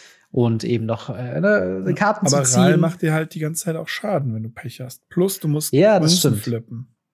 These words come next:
Speaker 1: Ja. Ja, das stimmt. Aber tatsächlich auch, äh, Thema Tamiyo, ähm, ist quasi eine, äh, ein Mana null drei mit fliegend,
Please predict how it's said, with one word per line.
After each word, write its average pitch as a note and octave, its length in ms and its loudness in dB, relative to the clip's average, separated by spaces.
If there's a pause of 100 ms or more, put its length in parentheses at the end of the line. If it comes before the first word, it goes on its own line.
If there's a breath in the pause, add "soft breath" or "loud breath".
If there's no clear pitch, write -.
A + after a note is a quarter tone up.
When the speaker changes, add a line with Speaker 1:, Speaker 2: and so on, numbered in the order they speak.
(320)
Speaker 1:
Ja. C3 320 0 (520)
Ja, D3 240 2
das C3 160 -4
stimmt. A2+ 300 -4 (360 loud breath)
Aber C#3+ 320 4
tatsächlich F3 480 2
auch, D3+ 240 2
äh, C3+ 220 2 (100)
Thema D#3 280 4
Tamiyo, C#3+ 760 2
ähm, B2 560 0 (1120)
ist - 180 2
quasi C3 260 2
eine, A#2+ 440 0
äh, A#2 240 2
ein D3 240 2
Mana C3+ 340 2
null C3+ 280 2
drei B2+ 360 2
mit A#2+ 160 -6
fliegend, F#3 540 0